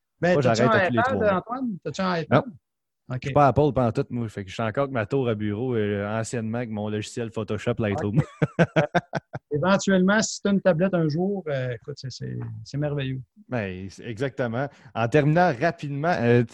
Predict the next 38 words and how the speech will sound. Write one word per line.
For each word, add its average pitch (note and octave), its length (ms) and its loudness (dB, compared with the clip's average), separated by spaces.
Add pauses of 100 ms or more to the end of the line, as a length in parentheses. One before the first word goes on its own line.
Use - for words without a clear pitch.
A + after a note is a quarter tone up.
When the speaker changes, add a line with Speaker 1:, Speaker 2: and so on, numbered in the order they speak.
Speaker 2:
t'as, C3 240 4
t'as C3+ 140 2
un C3+ 60 6
chalet D#3 320 2
dans E3 100 0
le C3 60 -2
bas C3+ 120 2
du A#2 100 -6
fleuve, F#3 240 -4
toi, F3 120 -4
je - 40 -12
pense? F#3 280 -10 (360)
Speaker 1:
Oui. B3 240 2 (360)
Speaker 2:
Où? G3+ 200 4 (460)
Speaker 1:
À C3+ 100 -2
Trois-Pistoles. F3+ 800 0
Speaker 2:
À A#2+ 120 2
Trois-Pistoles, D#3+ 760 -2
ok. A2 160 -2
Écoute, B2 300 0
Speaker 1:
Ouais. G#2+ 40 0
Speaker 2:
juste D#3+ 200 2
dire D#3+ 200 4
aux C3 140 6
gens, C#3+ 240 4 (580)
ça B2+ 240 2
me B2+ 60 0
fait D#3 180 6
rêver D3+ 480 4
à D3+ 60 6
chaque C3 200 0
fois C#3+ 200 4
que A#2+ 140 6
je G#2+ 100 4
vois C3+ 200 8
<laughs> - 260 -2
ton G#3+ 180 8
chalet. G#3+ 460 6